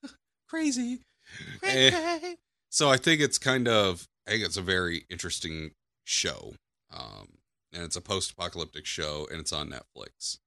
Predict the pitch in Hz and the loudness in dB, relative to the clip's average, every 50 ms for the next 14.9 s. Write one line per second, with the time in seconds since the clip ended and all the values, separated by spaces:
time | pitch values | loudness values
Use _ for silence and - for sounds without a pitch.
0 | _ _ _ - 87 78 78 76 - - 98 92 - 87 87 85 82 80 - 80 | _ _ _ -10 -8 -8 -6 -6 -4 -4 -4 -4 -2 -2 0 0 -2 -4 -6 -6
1 | 76 80 82 80 80 - - 87 - - 85 82 80 78 - _ _ _ _ _ | -4 -2 -2 -2 -4 -6 -6 -8 -6 -4 -4 -6 -6 -6 -10 _ _ _ _ _
2 | _ _ - 95 107 107 104 - - 113 104 101 98 98 98 98 95 95 95 95 | _ _ 0 2 4 4 4 2 2 4 4 4 4 4 4 4 4 4 2 2
3 | 95 - - - _ _ _ _ _ _ _ 78 85 82 82 80 78 - 92 92 | 0 -2 -6 -8 _ _ _ _ _ _ _ -2 0 0 0 -2 -4 -4 0 2
4 | 92 92 95 98 95 95 95 95 - - 98 92 90 90 90 90 90 90 90 90 | 4 4 4 4 2 0 -2 -4 -6 -8 -8 -6 -4 -2 -2 -2 -2 -2 -4 -4
5 | 92 - _ 98 95 98 95 - - 98 92 92 90 - - - - - 92 87 | -6 -8 _ -6 -4 0 2 2 4 4 4 2 2 0 -2 -4 -4 -2 -4 -6
6 | 85 - - 87 80 - - 90 92 92 85 82 82 82 82 82 87 85 82 85 | -6 -6 -10 -10 -8 -4 -2 0 0 0 0 -2 -2 -2 -4 -2 -2 -2 -4 -4
7 | 85 82 78 - - - - 85 82 - - 85 82 80 78 - - _ 87 - | -4 -6 -6 -6 -6 -6 -8 -8 -8 -8 -8 -6 -4 -4 -4 -6 -10 _ -10 -8
8 | - - - _ _ _ _ _ - 95 95 90 - 90 92 - 107 104 90 90 | -8 -8 -10 _ _ _ _ _ 0 2 2 2 2 0 -2 0 -2 -2 -2 -4
9 | - 92 - - 87 82 85 92 104 110 107 98 95 87 87 - - 85 82 76 | -6 -6 -4 -4 -4 -2 2 2 4 4 4 2 0 -4 -6 -6 -6 -4 -2 0
10 | - - - 101 92 98 - - 78 80 78 78 76 - 78 80 - - 78 73 | 2 4 6 6 6 4 2 0 -6 -8 -6 -6 -6 -8 -8 -8 -6 -6 -8 -8
11 | - 76 73 76 - - - 71 71 73 65 60 - - _ _ _ _ _ _ | -8 -8 -6 -6 -6 -6 -6 -6 -8 -8 -10 -12 -16 -18 _ _ _ _ _ _
12 | _ _ _ _ _ _ _ - 104 110 104 101 95 90 90 85 82 78 76 - | _ _ _ _ _ _ _ -4 -2 0 2 2 2 2 2 0 0 -2 -6 -6
13 | - 98 92 87 85 - 85 82 85 82 78 - 80 - - 85 85 82 80 - | -4 -4 -2 0 0 0 0 0 0 -2 -2 -2 -6 -8 -4 -2 -2 -2 -2 -4
14 | - 73 71 71 73 - - - 82 71 67 62 - - 62 - - | -8 -10 -10 -6 -4 -4 -4 -4 -8 -8 -8 -10 -10 -12 -12 -14 -14